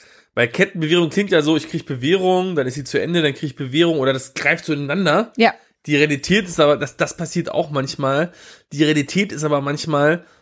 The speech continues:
Speaker 1: dass die Leute eine Bewährung haben, eine zweite kriegen, dann kommt, spätestens dann kommen sie zu einem, dann schafft man eine dritte, eine vierte, vielleicht sogar eine fünfte Bewährung. Ich sag auch gleich mal
Speaker 2: <laughs>
Speaker 1: noch was zu den Gründen.
Speaker 2: Ja.
Speaker 1: So, und, oder es geht jetzt um die fünfte Bewährung, und wenn das jetzt alles einbricht, dann gibt's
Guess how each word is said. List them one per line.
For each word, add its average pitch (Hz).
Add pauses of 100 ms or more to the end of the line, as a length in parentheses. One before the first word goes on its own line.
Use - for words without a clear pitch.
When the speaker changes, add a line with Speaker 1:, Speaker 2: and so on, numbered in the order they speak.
(140)
Speaker 1:
dass 147
die 147
Leute 143
eine 180
Bewährung 127
haben, 131 (380)
eine 123
zweite 160
kriegen, 156 (120)
dann 131
kommt, 156
spätestens 160
dann 170
kommen 156
sie 139
zu -
einem, 127 (360)
dann 139
schafft 180
man 160
eine 139
dritte, 185
eine 147
vierte, -
vielleicht 151
sogar 156
eine 147
fünfte -
Bewährung. 139
Ich - (120)
sag 151
auch -
gleich 190
mal 139
Speaker 2:
<laughs> -
Speaker 1:
noch 135
was 127
zu -
den 143
Gründen. 156 (100)
Speaker 2:
Ja. 220 (160)
Speaker 1:
So, 175
und, 165 (280)
oder 156
es 151
geht 233
jetzt 226
um 160
die 143
fünfte 180
Bewährung, 143
und 151
wenn 160
das 175
jetzt -
alles 226
einbricht, 202
dann 160
gibt's 196